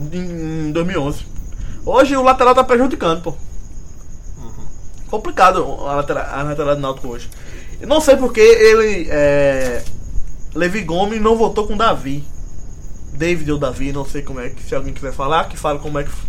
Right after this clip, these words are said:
Speaker 1: como é que se pronuncia o nome desse indivíduo.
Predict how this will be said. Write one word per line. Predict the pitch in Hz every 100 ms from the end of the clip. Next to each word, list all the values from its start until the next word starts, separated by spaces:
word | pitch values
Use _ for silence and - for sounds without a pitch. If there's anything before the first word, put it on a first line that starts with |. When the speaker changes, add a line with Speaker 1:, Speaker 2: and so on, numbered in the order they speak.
| -
Speaker 1:
como | 143
é | 131
que | 139 123 117 - - - - - -
se | 139
pronuncia | 147 143 - 147
o | 135
nome | 139 135
desse | 135 139
indivíduo. | 131 127 120